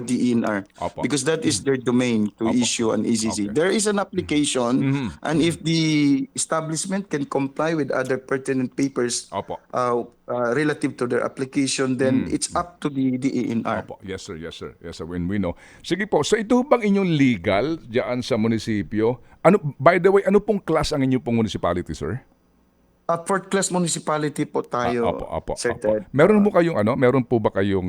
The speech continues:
Speaker 2: ah, legal dyan? Ah, hi-, hindi, hindi ba ho na, na, na-check ng legal ninyo itong Republic Act seven five eight six, ah,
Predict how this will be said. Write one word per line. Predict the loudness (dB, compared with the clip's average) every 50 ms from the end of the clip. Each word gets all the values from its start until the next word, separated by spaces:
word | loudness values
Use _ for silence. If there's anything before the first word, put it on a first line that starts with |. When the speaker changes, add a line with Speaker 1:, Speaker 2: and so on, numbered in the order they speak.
| 0 0 0
Speaker 2:
ah, | 0 0
legal | 0 2 2 4 4 2 2 2 2 2 2
dyan? | 0 0 0 0 0 -2 -6 -12 -18 -20 _
Ah, | 0 4 4 6 6 6 4 4 2 0
hi-, | -2 -6 -6 -2
hindi, | -2 -2 0 0 -2 -4 -4 -6 -10 -12 -12 -4
hindi | -2 0 0 0 0 0
ba | 2 2 2
ho | 4 2
na, | 2 2 2 2 0 -2
na, | -4 -4 -4 -4 -4
na-check | -4 -6 -6 -6 -2 0 2 2 2 0 -2
ng | -2 0 0
legal | 0 0 0 0 2 2 2
ninyo | 2 2 0 0 2 2 2 2 2 0 -4
itong | -6 -4 -4 -2 -2
Republic | -2 -2 -2 -2 -2 0 -2 -2 -4 -4 -6
Act | -6 -6 -6 -6 -2
seven | 0 0 0 0 0 -2 -2 -2
five | 0 0 0 0 -2
eight | -2 -4 -6 -6 -4 -2
six, | -2 -2 -2 -2 -4 -2
ah, | -2 -2 -2